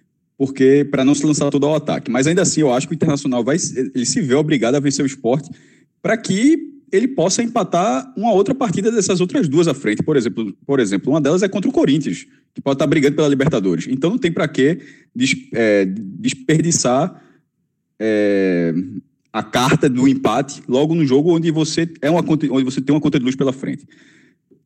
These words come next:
Pelo lado do Sport, essa partida, sendo vista como bônus, porque é um bônus, a partir dos resultados do fim de semana e do confronto direto, que vai ser quase no mesmo horário, começa quinze minutos depois, Fortaleza e Vasco, que o Sport não vai sair da zona de rebaixamento,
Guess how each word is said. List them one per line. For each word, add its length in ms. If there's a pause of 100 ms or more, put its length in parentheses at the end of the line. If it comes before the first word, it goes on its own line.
(260)
Pelo 160
lado 220
do 100
Sport, 440
essa 160
partida, 520 (320)
sendo 360
vista 560
como 200
bônus, 360
porque 300
é 120
um 120
bônus, 420 (280)
a 60
partir 240
dos 140
resultados 500
do 80
fim 160
de 80
semana 480 (300)
e 60
do 100
confronto 400
direto, 340
que 80
vai 140
ser 100
quase 240
no 60
mesmo 180
horário, 220
começa 260
quinze 200
minutos 220
depois, 300
Fortaleza 560
e 60
Vasco, 500
que 140
o 20
Sport 320
não 160
vai 140
sair 140
da 100
zona 100
de 60
rebaixamento, 580